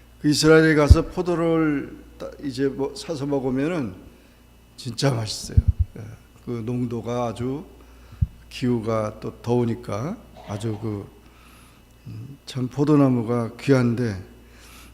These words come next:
예수님께서는, 예수님 자신은 포도나무라고 말씀하시고 하나님은 농부라고 하시고 제자들은 가지라고 그랬어요. 가지라고.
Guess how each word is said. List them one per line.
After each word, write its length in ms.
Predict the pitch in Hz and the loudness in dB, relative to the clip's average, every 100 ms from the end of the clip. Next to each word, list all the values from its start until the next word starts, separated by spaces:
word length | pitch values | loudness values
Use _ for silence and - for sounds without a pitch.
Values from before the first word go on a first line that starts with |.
| - | 0
예수님께서는, 1200 | 143 156 170 175 156 147 151 160 156 131 117 - - - - - - - - | 4 4 4 4 2 2 2 2 2 0 -4 -14 -20 -20 -20 -20 -20 -20 -2
예수님 440 | 143 175 170 170 | 0 2 4 4
자신은 540 | 147 151 156 165 160 156 | 2 2 4 4 4 2
포도나무라고 840 | 196 185 175 151 139 127 123 120 | 4 6 6 6 4 2 0 -4
말씀하시고 1120 | 117 120 - 127 113 110 120 151 185 240 - - - | -6 -8 -6 -6 -6 -6 -8 -4 -4 -4 -10 -20 -20
하나님은 800 | - 165 165 156 160 170 214 262 - - | -8 0 2 4 4 2 -2 -6 -10 -16
농부라고 840 | 131 143 165 156 151 127 101 101 104 | 2 4 4 4 2 2 -2 -12 -14
하시고 240 | - - - - - - - - | -16 -18 -20 -20 -20 -20 -20 -20
제자들은 760 | - 139 147 135 139 151 196 285 - - - - - - | -2 4 4 4 4 2 0 -4 -14 -20 -20 -20 -20 -16
가지라고 600 | - 131 139 143 120 98 | -10 -8 -4 -2 -4 -10
그랬어요. 300 | - - - - - - | -18 -20 -20 -20 -20 -18
가지라고. 500 | - 107 117 113 | -16 -12 -12 -14